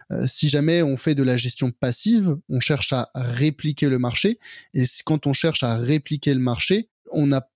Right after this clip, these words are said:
j'ai envie de dire, presque pas besoin de faire de, de, de l'analyse. Donc pour moi, il y a un petit peu, tu vois, ce, ce paradoxe dont j'ai parlé au tout début de l'épisode de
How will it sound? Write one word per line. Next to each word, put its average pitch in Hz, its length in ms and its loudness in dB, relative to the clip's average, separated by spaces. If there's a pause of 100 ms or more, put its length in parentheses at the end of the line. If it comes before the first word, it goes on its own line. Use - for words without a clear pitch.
(180)
j'ai 135 160 2
envie 123 120 0
de 127 60 -6
dire, 180 240 0
presque 160 320 -2
pas 139 300 -2
besoin 143 400 0 (240)
de 123 520 2
faire 123 280 0
de, 123 220 0
de, 127 160 0
de 127 120 0
l'analyse. 127 460 0 (140)
Donc 135 280 0
pour 160 120 2
moi, 190 120 2
il 214 60 4
y - 20 4
a 165 40 2
un 160 80 0
petit 170 140 -2
peu, 220 200 2
tu - 80 -10
vois, 190 100 2
ce, 143 180 0
ce 135 140 -2
paradoxe 151 680 0
dont 131 140 0
j'ai 123 100 0
parlé 135 220 0
au 131 60 0
tout - 120 -8
début 131 220 0
de 131 40 0
l'épisode 151 400 0
de 151 220 4